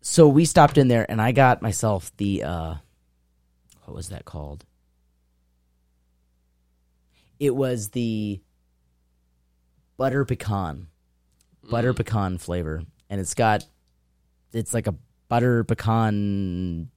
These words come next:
Speaker 1: flavored frozen custard, but then they also have, uh,
Speaker 2: Bits of pecans in it, probably.
Speaker 1: Yeah.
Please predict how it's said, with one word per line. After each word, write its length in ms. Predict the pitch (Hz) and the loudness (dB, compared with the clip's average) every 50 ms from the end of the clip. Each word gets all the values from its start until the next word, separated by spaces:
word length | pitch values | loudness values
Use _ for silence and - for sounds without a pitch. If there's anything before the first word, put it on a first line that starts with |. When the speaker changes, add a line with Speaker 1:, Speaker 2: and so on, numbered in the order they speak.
| _ _ _ _ _ _ _ _ _ _ _ | _ _ _ _ _ _ _ _ _ _ _
Speaker 1:
flavored 540 | - - - - 123 131 127 113 123 117 - | -16 -12 -6 -2 0 2 2 2 0 -2 0
frozen 240 | - 123 113 95 104 | 0 0 0 0 -2
custard, 300 | - 110 107 101 - 98 | -2 -2 -2 -2 -4 -6
but 100 | 101 95 | -6 -4
then 100 | 98 101 | -4 -4
they 80 | 95 | -6
also 280 | 90 92 98 - - 95 | -6 -6 -6 -4 -4 -2
have, 400 | 90 92 87 87 87 85 - - _ _ _ _ _ _ _ _ _ - | -2 -2 -2 -2 -2 -4 -6 -10 _ _ _ _ _ _ _ _ _ -6
uh, 280 | 110 107 95 90 82 - _ _ | -4 -2 -2 -2 -4 -8 _ _
Speaker 2:
Bits 220 | - 110 - - | -18 -18 -16 -16
of 100 | - 92 | -16 -16
pecans 580 | 80 - - - 104 101 98 98 98 98 98 - | -18 -18 -18 -14 -14 -12 -12 -12 -14 -16 -18 -20
in 100 | 104 101 | -20 -20
it, 140 | 98 - _ | -20 -20 _
probably. 480 | - 95 98 98 95 95 101 92 92 98 - | -16 -14 -14 -14 -14 -14 -16 -16 -18 -12 -8
Speaker 1:
Yeah. 360 | 98 98 92 85 80 78 | -4 -2 -2 -2 -2 -4